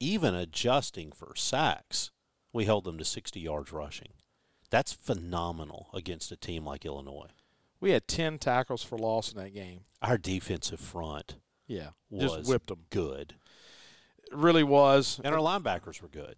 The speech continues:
Speaker 2: Linebackers were
Speaker 1: And,
Speaker 2: good.
Speaker 1: hey, I, we were going on the game, and you said, "What's the key to the game?" And I said, "Sherman Timms."
Speaker 2: How about that? Yeah.
Speaker 1: Sherman Timms played a good football game.
Speaker 2: He did.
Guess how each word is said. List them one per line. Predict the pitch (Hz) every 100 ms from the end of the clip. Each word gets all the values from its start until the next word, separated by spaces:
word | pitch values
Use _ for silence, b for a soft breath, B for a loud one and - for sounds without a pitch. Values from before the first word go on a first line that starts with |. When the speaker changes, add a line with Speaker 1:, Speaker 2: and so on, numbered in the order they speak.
| -
Speaker 2:
Linebackers | 131 143 139 143 143 127
were | 135
Speaker 1:
And, | 123
Speaker 2:
good. | 139 139 135
Speaker 1:
hey, | 151 147 95 b
I, | 127 135 156 127
we | 123 180
were | 226
going | 151 160 180 165
on | 170
the | 160
game, | 135 107
and | 104
you | 127
said, | - 123 107 101 95 _ _
"What's | - - 120 143 -
the | -
key | - 143
to | 135
the | 120
game?" | 110 113 113 110
And | 95
I |
said, | - 107 -
"Sherman | 113 107 98
Timms." | - 110 113 110 - _ _ _
Speaker 2:
How | 139
about | 175 143
that? | 143 147 98 107
Yeah. | 127
Speaker 1:
Sherman | 143 139
Timms | - 131 110
played | - 110 87
a |
good | - 98 -
football | 104 92 92 90
game. | 85 80 -
Speaker 2:
He | 165
did. | 143 135 139